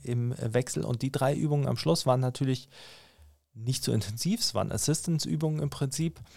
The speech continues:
äh, die waren nicht so intensiv. Das bedeutet, die konnte der Trainee sehr flüssig durchziehen. Und dann habe ich gemeint, dass sehr gut ist, weil sich das Tempo dieses Trainierenden über die Wochen, letzten Wochen massiv gesteigert hat. Also seine,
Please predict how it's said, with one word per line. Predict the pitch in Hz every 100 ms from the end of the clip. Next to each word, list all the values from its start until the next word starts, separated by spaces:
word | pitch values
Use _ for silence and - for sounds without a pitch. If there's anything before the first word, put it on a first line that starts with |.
| - - _ -
äh, | - 120
die | 117
waren | 107 110
nicht | 135
so | -
intensiv. | 123 117 117 113 175 180 -
Das | 123 -
bedeutet, | 127 131 135 127
die | 123
konnte | - 139 139 131 127
der | - 113
Trainee | - 127 135 143 - - 127 120 _ _ _ _ - _
sehr | 135 135 151
flüssig | - 165 151 139
durchziehen. | 156 143 - 107
Und | 107
dann | 113 117
habe | 117
ich | 120
gemeint, | 131 120 117
dass | - - - -
sehr | 113
gut | 110 185 202
ist, | 110 -
weil | 98
sich | 101
das | 113 -
Tempo | - 165 208 127 127 - - - - -
dieses | 143 147
Trainierenden | - 127 135 160 160
über | 127 127
die | 123
Wochen, | 143 - 143
letzten | 135 143 139 123
Wochen | - 120
massiv | 117 123 180 180
gesteigert | - 120 139 131 101
hat. | 98 101
Also | 101
seine, | - 123 113